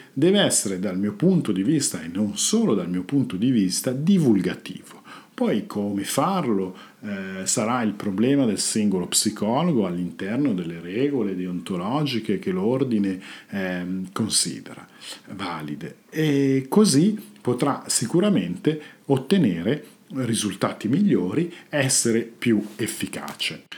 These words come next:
Una volta individuato la specializzazione, il target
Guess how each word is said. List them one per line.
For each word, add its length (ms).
Una 180
volta 280
individuato 920
la 200
specializzazione, 1200
il 180
target 760